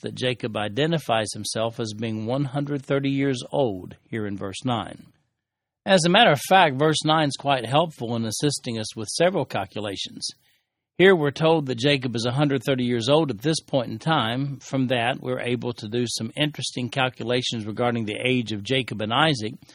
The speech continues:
back in Genesis chapter twenty-seven.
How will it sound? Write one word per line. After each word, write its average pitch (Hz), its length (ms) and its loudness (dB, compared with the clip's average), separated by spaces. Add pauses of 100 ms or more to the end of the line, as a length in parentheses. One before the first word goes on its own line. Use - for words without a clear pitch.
(380)
back 120 280 0
in 113 120 -4
Genesis 123 460 0
chapter 117 320 -2
twenty-seven. 110 800 -2